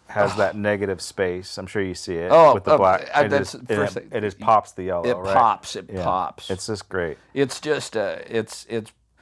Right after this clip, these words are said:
Speaker 2: it's a really, it's a perfect composition. Both of these pieces are, um, fantastic compositions.
Speaker 1: Yeah.
Speaker 2: You know?
Speaker 1: And the other reason why I wanted to give it to you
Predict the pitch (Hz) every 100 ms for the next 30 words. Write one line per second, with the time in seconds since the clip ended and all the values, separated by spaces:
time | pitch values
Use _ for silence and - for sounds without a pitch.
0 | _ _ _ 117 120 120 113 110 120 160
1 | 160 131 113 101 98 - - - 131 -
2 | 90 - 113 98 95 98 98 - - 123
3 | 151 175 165 120 113 104 107 104 - 87
4 | - _ _ _ _ _ - 101 98 95
5 | 80 _ 98 92 82 90 _ - 107 95
6 | - 123 117 117 - 95 104 95 92 92
7 | 87 - - - - _ - 85 - _
8 | _ _ - - - 110 107 131 131 -
9 | - 147 160 180 160 147 131 123 123 117
10 | 104 117 110 104 113 104 98 95